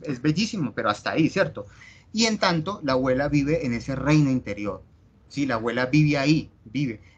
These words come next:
Por eso es que la abuela corta, y cuando Onetti al inicio dice que hay una ventana para mirar un, un exterior que tampoco es muy llamativo, eh, a la abuela no le interesa mirar hacia afuera, a la abuela le interesa estar adentro, ¿sí?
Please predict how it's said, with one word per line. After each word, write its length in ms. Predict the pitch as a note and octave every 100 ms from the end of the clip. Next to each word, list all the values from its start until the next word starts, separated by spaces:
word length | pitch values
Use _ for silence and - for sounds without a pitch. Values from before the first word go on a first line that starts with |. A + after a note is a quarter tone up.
| - -
Por 160 | C#3+
eso 140 | C#3 D3+
es 80 | D3+
que 120 | F#3
la 60 | C3+
abuela 340 | B2+ C3+ D3+
corta, 600 | - F#3+ D#3+ - C#3+ D#3 - C#3
y 80 |
cuando 300 | - C3+ C3
Onetti 500 | C3 C3+ C3+ D#3 F3 - _ _
al 180 | C#3+ C3
inicio 500 | C3 C3+ C3 D#3+ E3+
dice 300 | D#3 D3 D#3
que 80 | C#3+
hay 100 | C3
una 120 | D3
ventana 460 | C3+ A#2+ A#2+ C3 C3+
para 180 | C3+ A#2+
mirar 420 | A#2 A#2 B2 -
un, 280 | C#3 C#3 D3
un 100 | C3
exterior 500 | C3+ - A#2 A#2+ -
que 100 | C3+
tampoco 520 | A#2+ A#2 A#2 - C3+
es 120 | B2+
muy 160 | C3+ C#3
llamativo, 640 | C#3+ C#3 B2+ B2+ B2+ C3+ - - - -
eh, 380 | C3+ C3 C3 C3
a 60 | B2
la 80 |
abuela 180 | B2 C3
no 80 | C#3
le 60 | C#3+
interesa 360 | C#3 A#2 C3+
mirar 380 | C3 A2+ A#2 A#2+ - - -
hacia 240 | - A#2
afuera, 360 | G2 C#3 C#3+ G2+
a 80 | -
la 60 | A2
abuela 180 | A2+ C#3
le 60 |
interesa 260 | C3 A2 A#2+
estar 360 | - - C#3+
adentro, 540 | C3+ D3 D#3+ D#3 A2+ G2+ - _ -
¿sí? 360 | - D#3 D#3